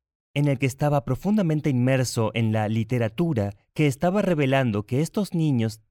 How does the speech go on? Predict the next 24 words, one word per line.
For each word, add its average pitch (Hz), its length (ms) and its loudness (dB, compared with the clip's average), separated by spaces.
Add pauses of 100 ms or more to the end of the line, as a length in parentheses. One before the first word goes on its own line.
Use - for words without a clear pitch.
(260)
tienen 156 320 0
una 143 240 0
alteración 127 920 -2
profunda 147 840 0
de 101 180 -4
sus - 240 -8
bacterias 120 500 -4
intestinales. 113 840 -2
Quiero 202 200 6
decir, 156 360 4
es 208 120 4
como 214 260 4
una 180 240 6
huella 196 360 6
digital 160 480 2
del 120 120 4
autismo. 104 640 0
Y 147 200 4
esto 170 280 4
es 143 160 4
desde 123 280 2
hace 127 200 0
muchos 135 400 2
años, 95 440 -2